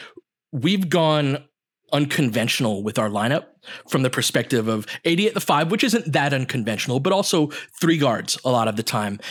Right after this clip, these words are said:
and, uh, or two guards with Troy Brown. But we've been very small on the court for a great deal of the time. And so I would love to get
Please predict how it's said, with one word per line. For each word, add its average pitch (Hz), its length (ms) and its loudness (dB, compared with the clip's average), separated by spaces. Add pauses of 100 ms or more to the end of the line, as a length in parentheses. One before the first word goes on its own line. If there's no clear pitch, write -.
(240)
and, 127 480 0
uh, 131 340 2
or 139 360 2 (260)
two - 180 0
guards 143 320 4
with 127 260 -4
Troy 139 260 2
Brown. 117 240 0
But 139 120 -2
we've 170 120 0
been 175 200 2
very 156 280 4
small 110 580 -2 (180)
on 123 140 2
the 117 80 0
court 123 320 2
for 117 320 2
a 131 80 2
great 135 460 0
deal 131 180 2
of 107 140 0
the 107 60 -4
time. 101 360 -4 (340)
And 147 400 0
so 190 280 2
I 190 100 4
would 233 220 2
love 165 460 2
to 160 120 0
get 135 380 0